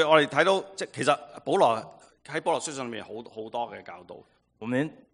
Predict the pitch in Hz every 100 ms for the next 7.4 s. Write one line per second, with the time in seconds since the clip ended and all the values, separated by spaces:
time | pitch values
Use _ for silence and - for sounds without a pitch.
0 | - 170 175 139 160 131 - 160 127 90
1 | - 87 92 98 113 127 135 139 110 190
2 | - 147 104 123 101 147 139 120 92 120
3 | 98 - 135 127 85 101 92 - 139 110
4 | - 92 87 123 120 127 120 143 113 120
5 | 147 143 139 127 127 - - - 143 117
6 | - 120 - 196 180 - 190 - - -
7 | 165 - 175